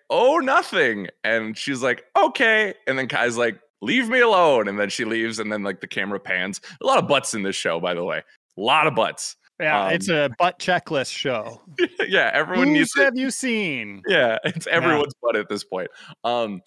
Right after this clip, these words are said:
Speaker 1: and then she starts to feel the effects of having emotions and, and feelings and stuff.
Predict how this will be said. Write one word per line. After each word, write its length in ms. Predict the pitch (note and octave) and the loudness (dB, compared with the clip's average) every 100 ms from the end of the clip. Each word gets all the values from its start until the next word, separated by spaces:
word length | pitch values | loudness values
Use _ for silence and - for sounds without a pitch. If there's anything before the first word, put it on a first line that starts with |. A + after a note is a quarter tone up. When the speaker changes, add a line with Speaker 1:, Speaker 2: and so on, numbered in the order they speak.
| _ _ _ - | _ _ _ -6
Speaker 1:
and 220 | G#2+ G#2+ | -6 -2
then 340 | G#2+ G#2 G2+ F#2 | -2 -2 -4 -8
she 260 | - A#2 | -6 -6
starts 440 | G#2+ A2+ G2+ F#2+ - - | -6 -4 -4 -6 -12 -10
to 480 | G2 F2+ F2 E2+ E2 _ _ _ _ _ _ _ _ | -6 -6 -4 -6 -8 _ _ _ _ _ _ _ _
feel 200 | - G#2 | -12 -8
the 100 | G2 | -8
effects 460 | G2 G2 F#2+ - - | -6 -6 -6 -8 -6
of 440 | A2+ B2+ C#3+ B2+ - | -2 -2 -2 -10 -4
having 340 | B2+ C3+ G#3 | -2 0 -2
emotions 640 | F#3+ G#3+ - - - - - | -2 -4 -4 -8 -12 -14 -10
and, 220 | G#2+ B2 | -8 -6
and 200 | - C3 | -6 -6
feelings 420 | - D#3+ A2+ F#2 F2 | -6 -6 -4 -6 -8
and 100 | F2+ | -10
stuff. 340 | - - - | -10 -12 -14